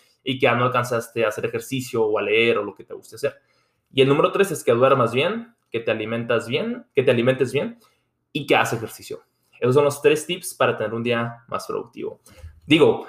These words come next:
hay un chingo de tips, ¿no? Yo nomás te estoy compartiendo tres, yo nomás te estoy compartiendo tres, perdón, y pues, si te sirven, dale.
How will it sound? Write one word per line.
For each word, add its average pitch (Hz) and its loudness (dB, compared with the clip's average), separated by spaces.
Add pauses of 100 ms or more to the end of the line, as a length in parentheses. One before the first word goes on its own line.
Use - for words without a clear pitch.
(120)
hay 131 4
un 160 -2 (140)
chingo 156 4
de 110 4
tips, 117 -2
¿no? 156 -4
Yo 117 -2
nomás 120 0
te - -8
estoy 123 -2
compartiendo 117 0
tres, - -2 (140)
yo 127 4
nomás 131 0
te - -10
estoy 139 -2
compartiendo 117 -2
tres, 151 2
perdón, 247 0 (540)
y 131 2
pues, 117 0
si 117 -10
te 113 -4
sirven, 196 -2
dale. 117 -2